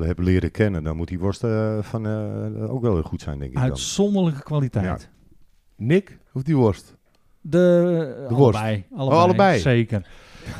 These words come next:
Speaker 1: <laughs>
Speaker 2: De vraag is, hoe luidt de naam van het complex van V V Katwijk?
Speaker 3: Hey.
Speaker 2: Dat is toch
Speaker 3: Is
Speaker 2: wel
Speaker 3: dat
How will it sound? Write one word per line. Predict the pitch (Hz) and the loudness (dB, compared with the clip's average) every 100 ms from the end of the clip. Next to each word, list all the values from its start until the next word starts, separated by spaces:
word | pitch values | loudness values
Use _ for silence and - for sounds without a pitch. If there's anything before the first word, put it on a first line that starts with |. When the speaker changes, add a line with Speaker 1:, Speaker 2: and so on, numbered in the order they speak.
| - | -6
Speaker 1:
<laughs> | - 113 - 120 - 107 | -4 -8 -8 -10 -10 -8
Speaker 2:
De | 151 | -4
vraag | 170 254 277 190 | 0 2 2 2
is, | 120 143 - - - _ - 165 - _ _ _ - | 0 -2 -8 -18 -20 _ -18 -16 -18 _ _ _ -8
hoe | - 233 262 - _ - _ | 2 2 2 -2 _ -20 _
luidt | 131 170 214 196 - - 110 | -4 0 0 -2 -8 -14 -2
de | 135 156 | 2 2
naam | 185 202 123 147 - _ _ - | 0 -2 -4 -6 -12 _ _ -8
van | 202 170 | -2 0
het | 151 - | 0 -2
complex | - 139 - 220 240 - - - - _ _ | -4 -4 -4 -6 -6 -12 -14 -18 -20 _ _
van | - - 196 131 - | -12 -4 -2 -2 -6
V | - 156 123 | -2 0 0
V | 104 | -2
Katwijk? | - 208 233 240 202 - - _ _ _ _ _ _ | -2 -2 0 -2 -2 -8 -20 _ _ _ _ _ _
Speaker 3:
Hey. | 247 269 165 - - _ _ _ _ | -4 -2 -2 -6 -16 _ _ _ _
Speaker 2:
Dat | - 190 | -6 -6
is | - | -4
toch | - | 2
Speaker 3:
Is | 202 160 | 4 4
Speaker 2:
wel | - 117 | 0 -2
Speaker 3:
dat | 92 - | -2 -10